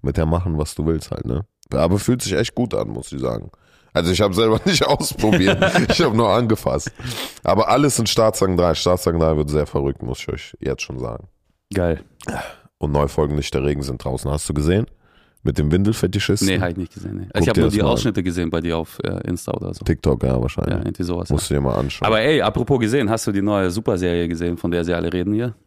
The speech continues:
Speaker 2: Squid Games?
Speaker 1: Ja, hab ich gesehen.
Speaker 2: Hast du gesehen?
Speaker 1: Hast du gesehen?
Speaker 2: Ja. Ja,
Speaker 1: Und?
Speaker 2: die ganze Nacht durchgeguckt einfach.
Speaker 1: Ja?
Speaker 2: Ja.
Speaker 1: Sag, erzähl.
Speaker 2: Fand ich schon sehr gut.
Speaker 1: Ist es, ähm,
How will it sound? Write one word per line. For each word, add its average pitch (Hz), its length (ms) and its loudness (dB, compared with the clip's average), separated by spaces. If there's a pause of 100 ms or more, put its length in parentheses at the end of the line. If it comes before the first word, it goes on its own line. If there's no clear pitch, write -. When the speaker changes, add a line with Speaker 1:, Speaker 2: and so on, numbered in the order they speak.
(120)
Speaker 2:
Squid - 300 -6
Games? 123 360 -4 (220)
Speaker 1:
Ja, 85 280 2
hab 92 140 4
ich 87 120 0
gesehen. 82 340 2
Speaker 2:
Hast 113 160 0
du 131 60 2
gesehen? 104 160 4
Speaker 1:
Hast 156 80 2
du 120 80 2
gesehen? 131 360 2
Speaker 2:
Ja. 95 220 0 (320)
Ja, - 80 4
Speaker 1:
Und? 104 80 4
Speaker 2:
die 107 60 2
ganze 113 220 2
Nacht 107 160 0
durchgeguckt - 440 -2
einfach. 82 320 -6 (160)
Speaker 1:
Ja? 113 320 4 (160)
Speaker 2:
Ja. 90 220 -4
Speaker 1:
Sag, 101 360 2
erzähl. 101 460 2
Speaker 2:
Fand - 300 -6
ich 110 100 -2
schon 135 300 0
sehr 123 200 2
gut. 131 320 -2 (640)
Speaker 1:
Ist 87 240 2
es, - 440 0
ähm, 95 520 2